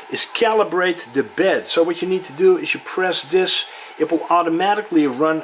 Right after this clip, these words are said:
a calibration process to make sure that everything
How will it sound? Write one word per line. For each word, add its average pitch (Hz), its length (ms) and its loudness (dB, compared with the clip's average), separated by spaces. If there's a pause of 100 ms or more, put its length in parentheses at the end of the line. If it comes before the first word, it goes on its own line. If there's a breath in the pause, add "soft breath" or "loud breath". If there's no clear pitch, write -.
a 120 60 -8
calibration 170 920 0
process 147 760 -2 (320 loud breath)
to 160 100 -2
make 165 220 2
sure 175 280 4
that 127 240 -2
everything 156 520 -2